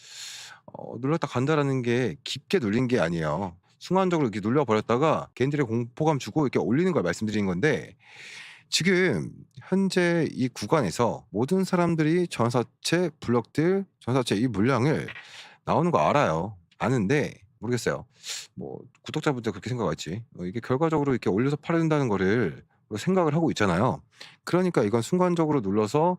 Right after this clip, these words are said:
투매를 만들어서 받아서 올라가겠지.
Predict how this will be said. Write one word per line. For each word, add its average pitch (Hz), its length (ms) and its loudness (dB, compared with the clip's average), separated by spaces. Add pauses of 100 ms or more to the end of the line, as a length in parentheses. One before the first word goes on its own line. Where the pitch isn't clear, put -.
(340)
투매를 180 380 2
만들어서 123 580 2
받아서 143 320 0
올라가겠지. 98 580 0